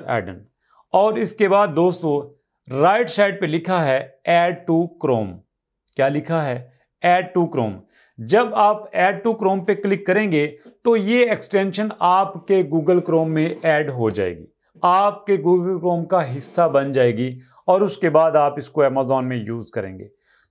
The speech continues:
तो मैं आपके सामने add to Chrome पे क्लिक करता हूँ। अब ये प्रोसेस चल रहा है कि ये आपके Chrome में ऐड होगी। अब यहाँ पे लिखा है ऐड एक्सटेंशन या कैंसिल, तो मैंने इसको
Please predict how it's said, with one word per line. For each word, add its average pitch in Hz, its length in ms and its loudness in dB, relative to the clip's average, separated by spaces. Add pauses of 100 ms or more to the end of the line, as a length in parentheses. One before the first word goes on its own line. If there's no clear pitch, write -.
तो 214 80 4
मैं 226 160 0
आपके 226 340 -2
सामने 185 400 -4 (180)
add 180 280 2
to 196 160 2
Chrome 165 240 0
पे 139 160 -2
क्लिक 220 360 -4
करता 185 280 2
हूँ। 151 280 -4 (340)
अब 247 220 2
ये 254 220 2
प्रोसेस 220 640 0
चल 190 180 2
रहा 156 320 2
है 110 160 -4 (460)
कि 190 60 6
ये 190 140 8
आपके 185 500 0
Chrome 165 280 0
में 165 160 -2
ऐड 156 380 -2
होगी। 117 360 -4 (360)
अब 170 160 0
यहाँ 196 240 2
पे 220 120 0
लिखा 196 320 0
है 131 380 -4 (640)
ऐड 165 260 2
एक्सटेंशन 214 640 -2 (320)
या 202 180 -2
कैंसिल, 151 480 -4 (320)
तो 233 100 4
मैंने 190 340 0
इसको 175 420 -2